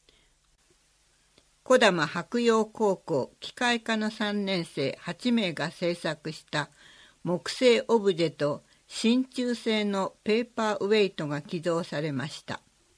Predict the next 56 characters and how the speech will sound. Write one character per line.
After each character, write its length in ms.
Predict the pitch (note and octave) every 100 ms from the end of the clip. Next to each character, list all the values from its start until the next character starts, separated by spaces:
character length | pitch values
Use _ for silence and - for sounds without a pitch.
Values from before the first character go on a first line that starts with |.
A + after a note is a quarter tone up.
| _ -
木 220 | F#3+ -
製 280 | - B3+ A#3
オ 140 | A3+
ブ 140 | G#3+ F#3+
ジ 120 | F3+
ェ 60 |
は 240 | D#3 D3+ - _ -
花 280 | G3+ A3 B3
輪 140 | A#3+
保 160 | A3 A3
喜 220 | A#3 G#3+
一 200 | G3+ E3
の 140 | D#3
肖 360 | D#3+ G#3+ G#3+ A3
像 260 | G#3+ G#3
画 160 | F#3+ F#3+
が 160 | F3+ E3+
描 240 | F3 G3
か 160 | G3 F3+
れ 120 | D#3
て 200 | - D3
お 100 | D3+
り、 220 | B2+ C#3 - _ _ _ _ _ _ _ _ -
描 280 | F3 F#3 A#3
く 180 | A3+ F3
画 200 | F3 E3
像 220 | G3+ F#3+
を 340 | F3+ F3+ E3+ -
数 380 | - A3+ G#3+ G#3+
値 200 | - -
化、 220 | F#3 - - _ _ _ - _
座 200 | - F#3
標 340 | F3+ A#3+ A3 F3
値 360 | - - C#3 -
し、 380 | - F3 - _ _ _ _
プ 140 | G3
ロ 160 | A3+ A3+
グ 100 | A3+
ラ 160 | G#3
ム 240 | F3+ E3 D#3+
を 180 | C3+ - _
組 260 | - F#3 G3+
み 20 |
な 160 | G3 F3+
が 160 | E3
ら、 200 | D3 C#3 _ _ _ _ _ _ -
緻 140 | G3
密 300 | G#3+ B3 -
な 220 | A3 G#3
作 260 | G3+ A3+ G#3
業 260 | A3 A#3 A3+
工 220 | A#3+ A3
程 400 | G#3 F3 D#3 D3+
を 80 | D3+
経 160 | F#3
て、 320 | F3 C#3+ C#3+